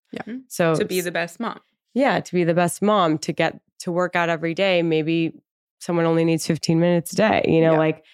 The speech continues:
Speaker 3: so long as that's their best, I think we need to all, like, kind of reframe and also be okay making mistakes.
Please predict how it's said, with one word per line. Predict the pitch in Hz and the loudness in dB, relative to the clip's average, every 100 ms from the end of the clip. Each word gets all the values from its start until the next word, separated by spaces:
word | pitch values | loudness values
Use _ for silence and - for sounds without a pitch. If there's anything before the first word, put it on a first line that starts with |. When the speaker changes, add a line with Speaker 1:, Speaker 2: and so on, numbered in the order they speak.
| _ _ _ - | _ _ _ -8
Speaker 3:
so | 196 180 | -4 -2
long | 165 165 170 | 0 0 0
as | 165 | 0
that's | 175 160 - | -2 -2 -4
their | - 156 | -2 -2
best, | 147 151 147 196 202 - | 0 0 0 0 -2 -4
I | 160 | -2
think | 156 156 | -2 -2
we | 156 | 0
need | 151 | -2
to | 143 - | -2 -4
all, | 156 147 | -2 0
like, | 147 143 | -2 -4
kind | 147 151 | -6 -6
of | 151 | -6
reframe | 147 143 143 160 147 151 190 | -6 -8 -8 -4 0 2 2
and | 180 | 2
also | 170 - | 0 0
be | 190 180 | 0 0
okay | 160 160 | 2 2
making | 156 143 156 | 2 0 -2
mistakes. | 147 - - - - - - | -4 -2 -2 -2 -4 -14 -16